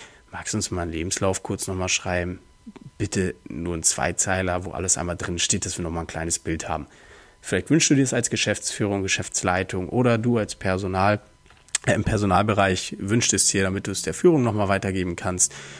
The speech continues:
Und so können wir rangehen, weil so sammeln wir zumindest im Bewerbungsprozess erstmal die Kontaktdaten, zusätzlich aber auch das Interesse des Bewerbers.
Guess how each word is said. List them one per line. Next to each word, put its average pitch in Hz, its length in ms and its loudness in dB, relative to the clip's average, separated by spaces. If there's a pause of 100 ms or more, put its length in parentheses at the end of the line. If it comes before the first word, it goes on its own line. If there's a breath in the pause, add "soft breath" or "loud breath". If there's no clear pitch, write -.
(140 loud breath)
Und 104 140 -4
so 123 420 8
können 110 320 0
wir 90 120 2
rangehen, 120 400 4
weil 98 100 2
so 98 100 0
sammeln 98 380 0
wir 101 80 -4
zumindest 95 640 -2
im 156 100 6
Bewerbungsprozess 98 800 2
erstmal 90 300 -2
die 85 80 -4
Kontaktdaten, 95 920 -2
zusätzlich - 760 0
aber - 240 -6
auch 95 260 2 (320 loud breath)
das - 160 2
Interesse 98 480 0
des - 160 -2
Bewerbers. - 640 -6